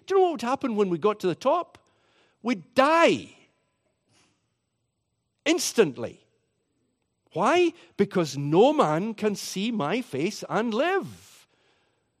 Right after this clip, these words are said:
And that is equally uncomfortable than discovering the greatest problem in humankind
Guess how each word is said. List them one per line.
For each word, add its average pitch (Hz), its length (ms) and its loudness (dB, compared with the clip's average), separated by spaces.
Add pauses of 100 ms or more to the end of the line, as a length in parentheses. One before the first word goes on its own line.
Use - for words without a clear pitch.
(200)
And 123 160 -10
that 160 120 0
is 143 200 -6
equally 185 600 -2
uncomfortable 156 840 -4
than 127 240 -4
discovering 139 760 -4 (1200)
the 131 140 -6
greatest 185 640 0
problem 151 540 -2
in 135 80 -4
humankind 147 920 -8